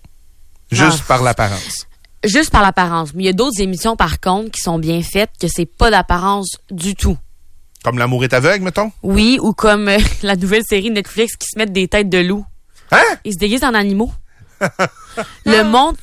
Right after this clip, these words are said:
Speaker 2: tout le monde a des têtes de, de, de loup, ou ben n'importe quel animal. Ça peut être un phoque, ça peut être un, un poisson, <laughs> un chat, un chien. Puis ils se rencontrent comme ça.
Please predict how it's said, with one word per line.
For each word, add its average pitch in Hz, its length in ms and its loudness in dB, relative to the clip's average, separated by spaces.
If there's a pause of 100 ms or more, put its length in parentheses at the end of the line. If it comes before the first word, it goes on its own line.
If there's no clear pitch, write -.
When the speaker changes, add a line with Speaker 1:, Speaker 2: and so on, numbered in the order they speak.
(140)
Speaker 2:
tout 311 120 -2
le 294 60 -4
monde 302 200 -2
a 254 60 -10
des 202 140 -12
têtes 233 340 -8 (280)
de, 180 480 -6 (160)
de, 160 180 -2
de 170 120 -2
loup, 165 300 -2
ou 202 140 -4
ben 156 420 0
n'importe 196 360 -2
quel 349 100 0
animal. 190 420 2
Ça 190 100 -2
peut 180 120 0
être 180 120 -2
un 165 120 -2
phoque, - 340 -4
ça - 260 -6
peut - 120 -4
être 156 260 -2
un, 139 340 -4 (800)
un 175 100 4
poisson, 156 440 2 (220)
<laughs> - 240 -4
un 208 140 6
chat, 185 340 2
un 185 160 -2
chien. 196 320 -2 (300)
Puis 233 140 0
ils 208 40 0
se - 100 -4
rencontrent 226 340 -2
comme 302 160 -2
ça. 269 220 0